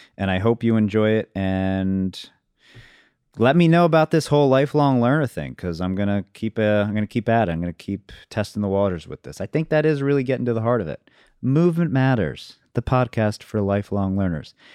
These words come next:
It's gotta be short. It's gotta be sharp. It can't be something like Movement Matters, the podcast for people who are consciously being and becoming lifelong learners. That sounds ridiculous. I know. Um,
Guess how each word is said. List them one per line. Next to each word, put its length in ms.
It's 100
gotta 240
be 100
short. 280
It's 100
gotta 180
be 80
sharp. 380
It 100
can't 180
be 120
something 480
like 580
Movement 320
Matters, 520
the 60
podcast 600
for 140
people 520
who 200
are 240
consciously 580
being 380
and 80
becoming 460
lifelong 440
learners. 360
That 180
sounds 220
ridiculous. 640
I 80
know. 240
Um, 880